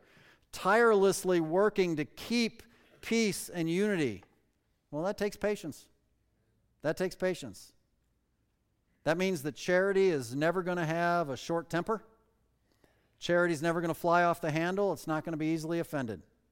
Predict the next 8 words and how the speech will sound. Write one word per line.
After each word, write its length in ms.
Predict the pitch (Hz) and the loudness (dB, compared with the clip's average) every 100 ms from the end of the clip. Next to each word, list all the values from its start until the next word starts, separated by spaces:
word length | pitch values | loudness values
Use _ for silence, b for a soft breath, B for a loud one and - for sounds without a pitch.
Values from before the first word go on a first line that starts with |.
| _ _ _ _ _ _ - | _ _ _ _ _ _ -8
Because 360 | 143 190 180 | 0 2 2
charity, 580 | - 196 208 202 175 180 | 2 2 4 4 4 2
the 160 | 127 147 | 2 0
next 260 | 175 - | 0 -2
one, 320 | 147 151 202 - | -2 -2 -2 -4
endureth 640 | 156 147 156 208 185 180 | -4 -2 4 4 4 2
all 240 | 180 180 196 | 4 4 6
things. 560 | 233 220 113 - - | 4 2 -4 -10 -16